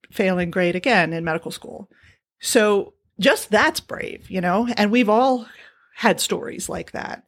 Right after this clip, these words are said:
Showing up on rounds when it's terrifying and you have no idea what you're doing, or showing up on rounds when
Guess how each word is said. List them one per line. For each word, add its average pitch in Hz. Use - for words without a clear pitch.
Showing 220
up 220
on 196
rounds 190
when 190
it's 185
terrifying 180
and 170
you 180
have 170
no 185
idea 190
what 196
you're 208
doing, 220
or 190
showing 208
up 190
on 190
rounds 190
when 180